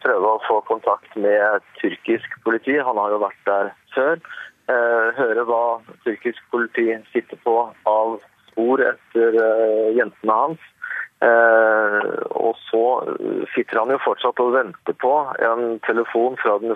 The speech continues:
frie syriske hær, som har sagt de er villige til å være med han inn i Syria, eh, for å lete. Eh, men da er den frie syriske hær avhengig av litt mer sikre spor om hvor døtrene hans kan være.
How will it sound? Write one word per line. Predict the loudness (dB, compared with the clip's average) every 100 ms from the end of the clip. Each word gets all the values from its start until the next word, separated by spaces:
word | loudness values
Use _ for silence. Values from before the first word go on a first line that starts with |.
| -2
frie | 0 2 0
syriske | 2 2 2 0
hær, | 2 2 0 -4 -12 -12 -14 _ -2
som | 0
har | 2 2 2 0 0
sagt | -2 -4 -12 -12 0
de | 2
er | 2
villige | 2 2 2 2 -2 -6
til | 0 0 0 0
å | 2 2
være | 2 2 2
med | 2 0
han | -2 -4
inn | -2 0
i | 0
Syria, | 2 2 2 0 -4 -16 -16 -16 -4
eh, | 2 2 2 0 0
for | 0
å | 2
lete. | 2 0 -2 -4 -2 -6 -10 -4
Eh, | 0 0 -2
men | -4 -2 -2
da | 2 2 2 2 2 2
er | 2 0
den | -4 -2
frie | 0 2
syriske | 2 0 0
hær | -2 0
avhengig | 0 0 -2 -2 0
av | 2 0 -2 -6 -8
litt | -10 -2
mer | 0 0 -2
sikre | -2 -2 -2
spor | -2 0 0
om | 0 -6
hvor | 0 0 0 -10 _ _ _ _
døtrene | -6 -4 -4 -2
hans | 0 -2 -4
kan | -4 -2
være. | 0 -2